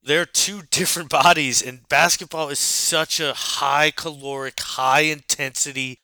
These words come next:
high-winded sport where you're running a ton, and we all know baseball is the complete <laughs> opposite.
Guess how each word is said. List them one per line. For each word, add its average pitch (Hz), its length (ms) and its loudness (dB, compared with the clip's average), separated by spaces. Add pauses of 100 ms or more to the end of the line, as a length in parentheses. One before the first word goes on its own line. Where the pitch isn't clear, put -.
high-winded 151 1500 2
sport 147 720 -4
where 123 160 -14
you're 135 200 -10
running 151 320 -6
a 127 60 -4
ton, 143 520 0 (120)
and 123 300 -8
we 135 200 -8
all 139 160 -4
know 139 140 -6
baseball 139 580 -4
is 143 220 -6
the 135 200 -6
complete 123 760 -8
<laughs> - 20 -14
opposite. 143 760 -4